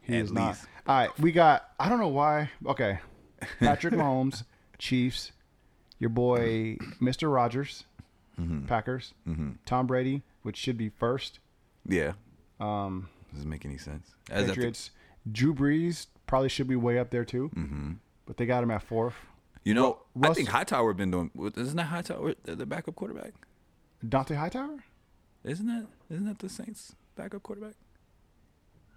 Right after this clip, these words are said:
Speaker 1: Who's their backup quarterback that was playing with
Speaker 2: Oh,
Speaker 1: Drew
Speaker 2: while,
Speaker 1: Brees?
Speaker 2: while Drew Brees was out?
Speaker 1: Yeah. Damn, what's his name?
Speaker 2: I don't know. But I'm a, I'm gonna figure that out.
Speaker 1: He's been
Speaker 2: But,
Speaker 1: playing
Speaker 2: but
Speaker 1: good.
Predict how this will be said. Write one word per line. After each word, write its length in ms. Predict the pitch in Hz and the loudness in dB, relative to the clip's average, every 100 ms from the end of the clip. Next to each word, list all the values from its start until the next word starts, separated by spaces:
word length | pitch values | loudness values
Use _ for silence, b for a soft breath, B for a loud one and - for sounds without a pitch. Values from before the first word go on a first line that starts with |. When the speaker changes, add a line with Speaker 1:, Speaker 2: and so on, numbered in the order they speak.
| _ _ _ _ - | _ _ _ _ 0
Speaker 1:
Who's 140 | 147 | 2
their 120 | 156 | 4
backup 260 | 131 127 117 | 2 2 2
quarterback 400 | 131 117 113 101 | 4 4 4 4
that 100 | 101 | 2
was 120 | 98 | 0
playing 240 | - 113 | 0 4
with 80 | 151 | 6
Speaker 2:
Oh, 100 | 147 | 8
Speaker 1:
Drew 100 | 135 | 6
Speaker 2:
while, 340 | 127 147 143 - | 6 6 6 4
Speaker 1:
Brees? 40 | |
Speaker 2:
while 140 | 131 | 4
Drew 160 | 127 131 | 4 2
Brees 160 | 131 117 | 2 2
was 180 | 113 | 2
out? 220 | 123 151 95 | 2 2 2
Speaker 1:
Yeah. 400 | 104 113 92 95 b b b - | 4 4 2 -2 b b b -18
Damn, 180 | - 123 | -10 -8
what's 120 | 139 135 | -8 -10
his 80 | |
name? 240 | 107 82 95 _ _ _ _ _ _ _ _ - | -12 -14 -18 _ _ _ _ _ _ _ _ -8
Speaker 2:
I 100 | 185 | -2
don't 80 | 196 | 0
know. 160 | 139 | 0
But 100 | 107 104 | 0 0
I'm 140 | 143 | 2
a, 160 | 151 - - - | 2 -2 -10 -2
I'm 200 | 143 160 | 2 2
gonna 120 | 156 | 0
figure 220 | - 147 | -2 -4
that 80 | 139 | -2
out. 60 | 131 | 2
Speaker 1:
He's 80 | 311 | 4
been 80 | |
Speaker 2:
But, 40 | - | 4
Speaker 1:
playing 180 | 98 - | 2 2
Speaker 2:
but 40 | |
Speaker 1:
good. 260 | 104 113 | 2 2